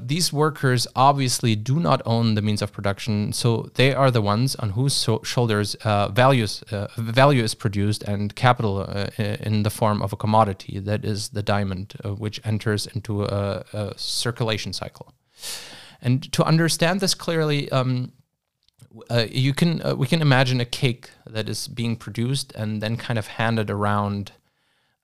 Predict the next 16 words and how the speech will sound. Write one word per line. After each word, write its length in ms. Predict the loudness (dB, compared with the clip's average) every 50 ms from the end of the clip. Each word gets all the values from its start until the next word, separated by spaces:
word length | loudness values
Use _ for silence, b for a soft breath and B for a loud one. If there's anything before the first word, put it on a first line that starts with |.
| _
Um, 500 | -4 -2 0 0 0 -2 -2 -4 -6 -6 -4 -4
and 180 | -2 -2 0 0
when, 140 | 2 2 2 0
wherever 420 | 0 0 4 4 6 4 4 4 2
the 100 | 0 0
cake 360 | -2 0 0 0 0 0 -2
arrives, 680 | 0 2 2 2 2 2 2 0 0 0 -2 -2 -2 -2 -2
uh, 200 | 0 0 0 0
on 100 | -2 -2
this 140 | -2 -2 -4
trip, 320 | -2 -2 -2 -2 -2 -8 -10 -6
uh, 140 | -4 -4 -2
someone 480 | -2 0 0 0 2 0 0 0 0 2
wants 320 | 2 2 0 0 -4 -6
to 40 | -8
take 360 | -8 -6 -6 -6 -8 -10 -16